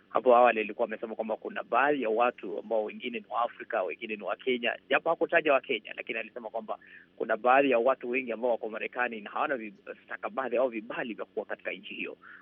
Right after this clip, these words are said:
Kwa hivyo wao wanaona kwamba, ah, huenda hii ikawa ni njia mojawapo ya kutimiza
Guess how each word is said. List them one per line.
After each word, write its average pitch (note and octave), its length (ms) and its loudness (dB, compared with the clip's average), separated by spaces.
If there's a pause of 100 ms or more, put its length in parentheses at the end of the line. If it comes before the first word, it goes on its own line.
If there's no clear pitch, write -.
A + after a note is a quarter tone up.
Kwa D3 100 8
hivyo D3+ 360 8
wao G3 360 8
wanaona D3 440 2
kwamba, A2+ 320 -6 (400)
ah, G#2+ 160 0
huenda B2+ 460 0
hii B2+ 320 -4
ikawa A#2+ 520 0
ni C3 120 -16
njia B2 320 0
mojawapo A2+ 800 -2 (280)
ya G#2+ 340 0 (560)
kutimiza G#2+ 960 -2